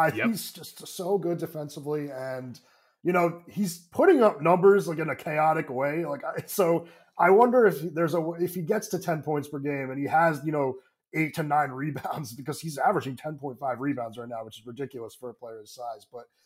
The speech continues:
Speaker 1: yeah, I think if you get to ten points per game and you have all these other counting stats, there's a shot. I mean, it's not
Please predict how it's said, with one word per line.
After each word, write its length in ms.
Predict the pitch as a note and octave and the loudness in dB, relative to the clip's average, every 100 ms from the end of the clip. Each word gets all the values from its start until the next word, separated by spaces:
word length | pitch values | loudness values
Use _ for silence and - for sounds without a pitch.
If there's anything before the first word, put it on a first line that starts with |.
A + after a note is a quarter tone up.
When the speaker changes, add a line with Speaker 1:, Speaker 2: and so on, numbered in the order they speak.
| _ _ | _ _
Speaker 1:
yeah, 200 | F3+ F3 | 2 2
I 40 | E3 | 2
think 160 | A3 | 0
if 140 | A#3+ E3 | -4 -4
you 80 | |
get 280 | C3+ - E3+ | -8 -4 -4
to 80 | E3+ | -4
ten 220 | F3 F3 | -4 -4
points 240 | D#3 E3+ E3+ | -2 -4 -4
per 80 | |
game 260 | C3 C3+ F3 | -8 -6 -4
and 80 | D3+ | -6
you 80 | B2 | -4
have 240 | C#3+ D#3 | 0 2
all 140 | D#3 | 2
these 160 | D3+ C#3+ | -2 -2
other 180 | D3 C#3 | -4 -2
counting 320 | D3+ C#3+ E3+ | -2 -2 -4
stats, 340 | - F3+ E3+ | -8 -6 -6
there's 200 | F3+ A#3+ | -2 -2
a 60 | F#4 | -2
shot. 440 | - - C#3+ D3 B2+ D#3 | -6 -6 -2 -2 -2 -10
I 20 | |
mean, 140 | D3 D3+ | -10 -12
it's 160 | D3 | -4
not 240 | F#3+ F3+ | 0 0